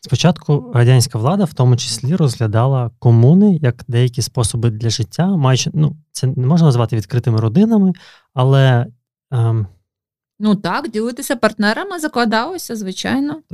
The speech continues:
Speaker 1: Ви це краще сформулювали, ніж я. Але, е, чому в такому разі в канон Франко увійшов не таким? Чому в канон Франко увійшов каменярем?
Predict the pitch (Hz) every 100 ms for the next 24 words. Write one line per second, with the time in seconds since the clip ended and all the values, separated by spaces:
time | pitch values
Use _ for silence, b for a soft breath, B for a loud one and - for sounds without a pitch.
0 | - 127 - 120 - - 107 - - 104
1 | 104 101 104 101 104 120 180 B B B
2 | - 113 123 139 135 131 127 - 117 117
3 | 180 214 247 190 151 143 190 165 - -
4 | 135 120 190 226 226 _ - 127 120 202
5 | 139 123 156 - - 135 147 147 - 143
6 | 107 92 _ _ _ _ _ - 123 113
7 | 190 151 - 123 143 208 180 - 104 -
8 | 160 120 113 135 - 120 113 113 101